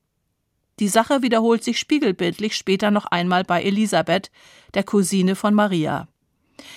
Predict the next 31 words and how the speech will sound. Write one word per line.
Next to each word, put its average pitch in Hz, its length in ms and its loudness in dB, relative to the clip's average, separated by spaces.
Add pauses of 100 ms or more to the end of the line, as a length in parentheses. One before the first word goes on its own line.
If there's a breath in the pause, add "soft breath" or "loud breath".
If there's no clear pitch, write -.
(120 loud breath)
Im 190 160 2
Neuen 196 300 6
Testament 240 600 0
wird 208 140 -4
erzählt, 196 640 0 (400 soft breath)
wie 240 100 2
sie 226 140 2
trotz - 360 0
ihres 196 320 -4
Alters 180 600 0
doch 208 220 0
noch 226 160 2
schwanger 190 420 2
wird. 131 320 -4 (800 soft breath)
Als 233 180 2
Maria 269 480 4
sie 220 140 0
besucht, 196 720 -2 (180)
die 214 60 -8
bereits 165 340 0
Jesus 240 320 -2
erwartet, 175 680 -2 (500 soft breath)
hüpft - 340 -2
Elisabeth 220 720 2
vor 180 180 -4
Freude 220 460 4
das 196 220 -4
Kind 185 240 -2
in 214 160 -2
ihrem 240 240 4
Leibe. 196 480 4